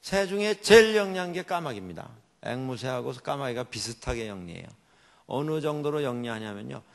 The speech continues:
실험한 그, 그, 그 영상들이 나오는 게 있는데, 어, 이 유리관에다가,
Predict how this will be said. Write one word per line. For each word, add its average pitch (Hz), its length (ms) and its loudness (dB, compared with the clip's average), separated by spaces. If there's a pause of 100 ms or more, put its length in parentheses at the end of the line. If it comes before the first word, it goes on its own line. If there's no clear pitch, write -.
(180)
실험한 214 600 0
그, 170 200 -2
그, 131 160 -8
그 110 480 -6
영상들이 135 520 -4
나오는 104 300 -6
게 101 100 -10
있는데, 98 600 -10 (2000)
어, 90 840 -12 (160)
이 135 340 -10
유리관에다가, 143 1120 -6